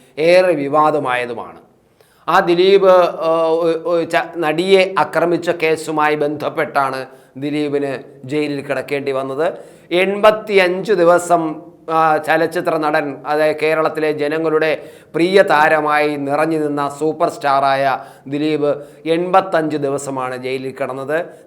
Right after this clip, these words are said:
തൻ്റെ വീടിന് തൊട്ടടുത്തുള്ള ഒരു ജയിലിൽ, അതായത് വീട്ടിൽ നിന്ന് ഏകദേശം ഒന്നര കിലോമീറ്ററോളം അകലെയുള്ള ഒരു ജയിലിലാണ് ഇദ്ദേഹത്തിന് കിടക്കേണ്ടി വന്നത് എന്നത് മറ്റൊരു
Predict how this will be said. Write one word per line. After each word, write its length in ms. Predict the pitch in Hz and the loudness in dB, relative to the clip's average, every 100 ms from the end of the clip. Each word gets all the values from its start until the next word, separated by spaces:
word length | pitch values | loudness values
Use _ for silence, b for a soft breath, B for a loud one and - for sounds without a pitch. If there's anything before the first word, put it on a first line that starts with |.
| 180 | 0
തൻ്റെ 240 | 190 202 180 | 2 4 4
വീടിന് 420 | 190 208 202 185 - | 6 6 4 2 0
തൊട്ടടുത്തുള്ള 880 | 196 - - 202 185 - 165 165 160 151 | 0 0 4 4 4 -2 0 2 4 2
ഒരു 100 | 147 | 0
ജയിലിൽ, 300 | 143 143 120 110 | -2 -2 -6 -4
അതായത് 260 | 151 156 160 160 | 0 0 0 -2
വീട്ടിൽ 220 | 170 180 | -2 0
നിന്ന് 200 | 175 180 170 | 0 2 2
ഏകദേശം 400 | 175 175 185 175 | 2 0 0 -2
ഒന്നര 260 | 190 214 214 185 | 2 2 0 2
കിലോമീറ്ററോളം 680 | 175 185 180 175 170 175 160 | 2 2 0 2 2 4 2
അകലെയുള്ള 460 | 165 196 185 156 160 151 - B B B 165 | 2 2 2 2 2 2 0 B B B 0
ഒരു 160 | 170 170 170 147 | 2 0 -2 2
ജയിലിലാണ് 500 | 160 175 180 156 151 143 | 4 4 4 2 2 -2
ഇദ്ദേഹത്തിന് 480 | 151 147 147 139 135 135 | -2 -2 -4 -6 -8 -6
കിടക്കേണ്ടി 540 | 139 147 160 156 151 135 | -2 -2 0 -2 -2 -4
വന്നത് 260 | 135 131 139 135 | -6 -6 -6 -6
എന്നത് 220 | 135 131 131 127 | -6 -8 -8 -8
മറ്റൊരു 460 | 135 - 160 143 | -10 -6 -6 -4